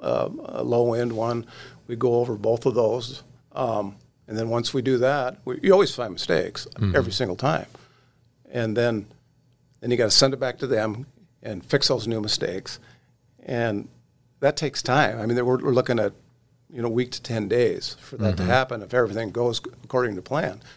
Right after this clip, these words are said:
Speaker 1: Well, if you put it online,
Speaker 2: It was there on day one.
Speaker 1: you're, you're there.
Speaker 2: Yeah.
Speaker 1: You're, you're already there. And the other nice thing, too, is, is we do that now. If we, let's say we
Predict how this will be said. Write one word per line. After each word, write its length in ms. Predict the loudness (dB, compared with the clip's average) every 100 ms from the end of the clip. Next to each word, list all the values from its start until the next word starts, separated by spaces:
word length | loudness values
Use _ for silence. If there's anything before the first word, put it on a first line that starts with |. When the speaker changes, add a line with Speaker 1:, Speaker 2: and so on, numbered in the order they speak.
| _
Speaker 1:
Well, 120 | 0 2
if 60 |
you 60 | 2
put 180 | 0 4
it 100 | 4
online, 640 | 4 2 2 2 0 -10 -20 _ _ _ _ _
Speaker 2:
It 80 | -2
was 100 | 0
there 140 | 2 2
on 80 | 2
day 120 | 2
one. 340 | 4 2 0 -4
Speaker 1:
you're, 140 | -2 4
you're 180 | 4
there. 240 | 4 0 -2
Speaker 2:
Yeah. 160 | -8 -8
Speaker 1:
You're, 260 | 0 0 0
you're 160 | 0 -2
already 200 | -2 0
there. 360 | 2 2 0 -12 -20 _ _
And 100 | 2 6
the 60 |
other 140 | 8 6
nice 300 | 4 2 0
thing, 200 | -2 -6
too, 320 | 2 2 2
is, 340 | -4 -6 -8 -10
is 460 | -6 -6 -2 -4 -6 -10 -20 _
we 100 | 4
do 120 | 4
that 200 | 4 4
now. 280 | 2 0 0
If 140 | -2
we, 180 | -2 0
let's 180 | 0 2
say 140 | 4
we 160 | 4 -2